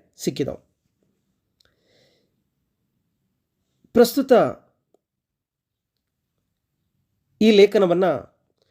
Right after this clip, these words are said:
ಡಾಕ್ಟರ್ ವೀರೇಶ್ ಬಡಿಗೇರ್ ಮತ್ತು ಎಸ್ ಆರ್ ಚನ್ನವೀರಪ್ಪ ಅವರು ಸಂಪಾದಿಸಿರ್ತಕ್ಕಂಥ ಹಸ್ತಪ್ರತಿ ವ್ಯಾಸಂಗ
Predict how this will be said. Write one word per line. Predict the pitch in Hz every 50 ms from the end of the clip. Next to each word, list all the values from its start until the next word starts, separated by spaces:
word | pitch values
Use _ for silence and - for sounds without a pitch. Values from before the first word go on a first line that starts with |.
| _ _ _ -
ಡಾಕ್ಟರ್ | - 160 196 196 - 254 226 208
ವೀರೇಶ್ | 180 190 208 233 220 -
ಬಡಿಗೇರ್ | 175 180 180 202 196 214 202 190
ಮತ್ತು | 185 180 - - 214 185
ಎಸ್ | 151 156 151 - 196
ಆರ್ | 190 185 -
ಚನ್ನವೀರಪ್ಪ | - 185 160 180 196 190 196 185 185 175 - 180
ಅವರು | 175 170 165 170
ಸಂಪಾದಿಸಿರ್ತಕ್ಕಂಥ | - 156 156 151 175 180 175 - 185 - - 175 170 - 175 165 151 160
ಹಸ್ತಪ್ರತಿ | 139 135 - - - - 185 - 185 175
ವ್ಯಾಸಂಗ | 143 151 151 143 - 180 170 165